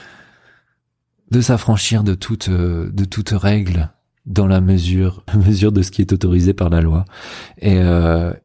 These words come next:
et ça, ça fait du bien. Mais surtout, le podcast de Son du Désir, c'est, euh, c'est beaucoup de sécurité. Les personnes qui écoutent le, le podcast se sentent en sécurité dans, dans les mots.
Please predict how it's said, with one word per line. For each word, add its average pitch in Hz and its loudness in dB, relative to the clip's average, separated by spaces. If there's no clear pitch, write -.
et 101 0
ça, 127 0
ça - -2
fait - -4
du 82 -2
bien. 80 -2
Mais 98 4
surtout, 110 0
le 117 0
podcast - -2
de 110 0
Son 98 -2
du 95 2
Désir, 95 0
c'est, 95 -2
euh, 85 -2
c'est - -2
beaucoup 104 0
de - -2
sécurité. 95 -2
Les 98 2
personnes 110 0
qui - -4
écoutent 101 -2
le, 92 2
le 90 -2
podcast - -4
se - -8
sentent 98 0
en 92 2
sécurité 90 -2
dans, 80 -2
dans 87 0
les 85 2
mots. 87 -6